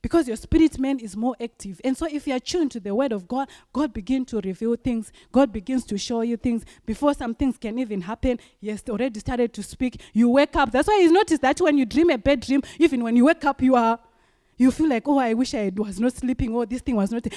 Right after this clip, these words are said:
You feel like it was happening in reality. When they are chasing you, what? When you wake up, you feel like it's happening in reality.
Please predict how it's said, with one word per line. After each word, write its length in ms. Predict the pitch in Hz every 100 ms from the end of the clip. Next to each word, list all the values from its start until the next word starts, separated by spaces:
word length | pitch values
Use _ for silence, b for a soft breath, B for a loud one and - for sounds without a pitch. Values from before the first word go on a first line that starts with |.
| B
You 100 | 320
feel 140 | 440
like 160 | 381 294
it 100 | 320
was 200 | 254 233
happening 480 | 233 - 339 277 277
in 140 | 226
reality. 680 | 196 214 269 262 202 - - _ _ _ _ _ _
When 220 | 240 330
they 80 | 330
are 120 | 302
chasing 480 | 269 - 415 403 403
you, 140 | 359 370
what? 180 | 320 311 B
When 160 | 294
you 120 | 330 330
wake 220 | 359 359
up, 140 | 339
you 140 | 320 311
feel 180 | 349 370
like 160 | 254
it's 160 | 277 -
happening 400 | 233 349 285 269
in 180 | 240 220
reality. 680 | 185 196 226 254 214 - 190